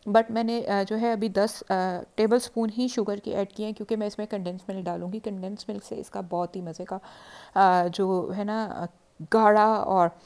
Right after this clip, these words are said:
खोए टाइप का और उस तरह का फ्लेवर आता है, तो मैं इसमें कंडेंस मिल्क, अ, डालना प्रेफर करती हूँ। तो मैंने यहाँ पे इसके अलावा हाफ टिन जो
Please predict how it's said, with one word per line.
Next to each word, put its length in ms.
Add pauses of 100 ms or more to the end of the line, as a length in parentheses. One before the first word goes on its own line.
(300)
खोए 240
टाइप 380
का 260
और 280
उस 220
तरह 140
का 140
फ्लेवर 360
आता 200
है, 60
तो 120
मैं 220
इसमें 260
कंडेंस 440
मिल्क, 200 (440)
अ, 300 (160)
डालना 380 (380)
प्रेफर 260
करती 360
हूँ। 140
तो 120
मैंने 220
यहाँ 280
पे 80
इसके 200
अलावा 280
हाफ 340
टिन 180
जो 240